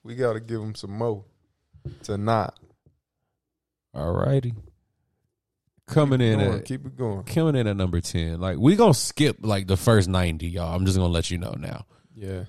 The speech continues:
Speaker 2: Uh, next episode, we might touch up a little more on the list itself 'cause the top five will be out by then.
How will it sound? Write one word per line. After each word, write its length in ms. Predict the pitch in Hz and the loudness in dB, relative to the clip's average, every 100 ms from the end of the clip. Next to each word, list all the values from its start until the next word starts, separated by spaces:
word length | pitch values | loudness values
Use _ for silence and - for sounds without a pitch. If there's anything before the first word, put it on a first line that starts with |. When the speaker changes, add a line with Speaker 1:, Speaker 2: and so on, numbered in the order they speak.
| _ | _
Speaker 2:
Uh, 380 | - 101 87 78 - | 2 4 4 2 0
next 320 | 98 160 - | 4 4 4
episode, 420 | 165 156 165 156 | 4 4 6 8
we 120 | 135 147 | 8 6
might 240 | 147 131 | 4 2
touch 260 | - 139 135 | 4 4 4
up 120 | 135 | 4
a 40 | |
little 240 | 113 123 123 | 6 6 8
more 260 | 123 123 | 8 8
on 200 | 120 120 | 8 6
the 60 | 104 | 6
list 340 | 95 104 113 104 | 6 6 6 4
itself 440 | 98 - 113 117 | 2 6 6 6
'cause 200 | - 101 | 6 4
the 100 | 92 | 4
top 260 | - 104 - | 2 0 2
five 240 | 98 101 | 0 2
will 80 | 110 | 4
be 160 | 117 120 | 4 4
out 160 | 117 | 4
by 120 | 131 131 | 2 2
then. 380 | 139 143 135 | 2 2 0